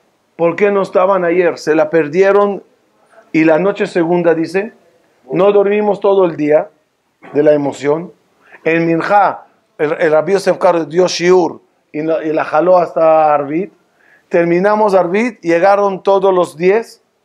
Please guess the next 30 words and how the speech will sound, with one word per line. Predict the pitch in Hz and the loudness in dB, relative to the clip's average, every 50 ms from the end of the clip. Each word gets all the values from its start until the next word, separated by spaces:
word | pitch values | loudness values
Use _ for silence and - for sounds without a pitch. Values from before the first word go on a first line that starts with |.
| _ _ | _ _
y | - 156 | -2 0
ahí | 156 165 175 | 2 2 2
éramos | 170 165 165 160 151 135 127 | 2 0 -2 -2 -4 -4 -2
diez, | 156 180 202 233 226 226 - - _ _ _ _ _ _ _ - | 0 2 2 2 0 -4 -10 -20 _ _ _ _ _ _ _ -6
y | - 151 | -2 0
el | 151 151 | 0 0
encuentro | 151 143 139 - 196 208 214 208 196 - 185 180 | 0 -2 -2 0 0 2 2 2 0 0 -2 -2
esta | 170 - - 165 | 0 0 -2 -2
noche | 175 180 175 175 165 156 | 0 -2 -2 -2 -4 -6
con | - 160 151 | -4 -4 -2
la | 151 | -2
misma | 156 175 190 180 156 160 151 143 | 0 -2 -2 -4 -2 -2 -2 0
voz | 139 175 208 233 220 - | 2 2 2 2 0 -2
ya | 180 170 175 185 | 0 2 2 4
era | 185 190 185 185 | 2 2 0 -2
testimonio | 185 165 143 - - 165 170 180 190 202 208 214 214 214 208 | -6 -10 -10 -8 -8 -6 -2 -2 -2 0 0 0 0 0 0
de | 170 180 175 | 0 0 -2
diez | 151 156 196 214 220 208 | -2 0 0 0 0 0
personas, | - - 196 180 - - 208 202 196 151 104 - - _ _ _ _ _ _ _ _ _ _ - - - - _ _ _ _ _ _ - | 0 -2 -4 -2 -2 0 0 0 0 -2 -6 -10 -14 _ _ _ _ _ _ _ _ _ _ -20 -20 -20 -20 _ _ _ _ _ _ -6
que | - 170 165 | -4 -4 -2
todos | 170 190 226 226 226 233 226 | 0 0 0 2 2 2 0
la | 214 202 | 0 0
escucharon, | 190 - - 190 - - 202 190 180 165 135 113 104 _ _ _ _ _ _ _ _ _ _ _ _ _ _ _ _ _ | -2 -4 -6 -8 -2 0 0 0 0 0 -6 -10 -14 _ _ _ _ _ _ _ _ _ _ _ _ _ _ _ _ _
repitiendo | - 156 160 160 175 156 151 190 196 202 196 185 185 190 202 | -4 -2 -2 -2 -2 -2 0 0 0 2 2 2 2 4 2
eso | 214 202 190 202 | 2 0 -2 -4
y | 190 190 | -4 -2
más | 190 208 208 190 180 | -2 -2 -2 -2 -2
y | 185 | -4
más | 185 190 185 185 - | -4 -4 -4 -4 -6
cosas. | 208 180 - - - 104 - - - | -6 -6 -6 -8 -12 -16 -16 -20 -20